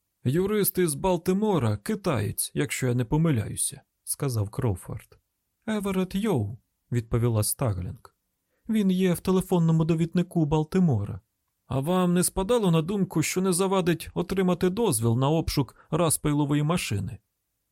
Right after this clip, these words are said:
Інколи тон Кроуфорда нагадував Кларіс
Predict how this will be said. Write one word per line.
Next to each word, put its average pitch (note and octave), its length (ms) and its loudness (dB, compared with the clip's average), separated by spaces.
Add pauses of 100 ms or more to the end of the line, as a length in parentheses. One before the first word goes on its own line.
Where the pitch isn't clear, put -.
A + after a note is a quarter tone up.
(100)
Інколи A#2+ 440 2
тон C#3 200 -2
Кроуфорда A#2+ 840 0
нагадував B2+ 520 0
Кларіс B2 520 0